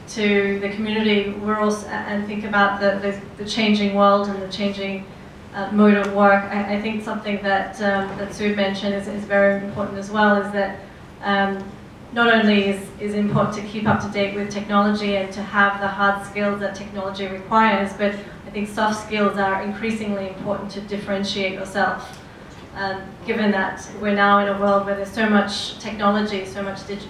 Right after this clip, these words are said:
digitalization, that a, a human voice or a human judgment or human recommendation,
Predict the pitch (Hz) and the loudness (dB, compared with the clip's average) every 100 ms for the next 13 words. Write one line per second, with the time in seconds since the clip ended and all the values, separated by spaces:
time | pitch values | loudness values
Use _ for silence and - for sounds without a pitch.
0 | - 214 208 202 202 196 196 202 202 208 | -10 -6 -4 2 4 4 2 -2 -2 -4
1 | 190 196 196 - - - - - - - | -4 -2 -2 -2 -10 -16 -18 -14 -10 -8
2 | 226 208 233 226 214 208 208 202 208 - | -6 -4 0 2 2 4 4 4 2 -4
3 | - 202 202 208 220 208 208 202 202 202 | -4 0 0 -2 -2 0 2 0 0 -4
4 | 196 185 214 208 202 190 202 196 190 196 | -4 -6 -2 2 2 0 -2 -4 -2 -2
5 | 196 202 208 190 | 0 -2 -2 -4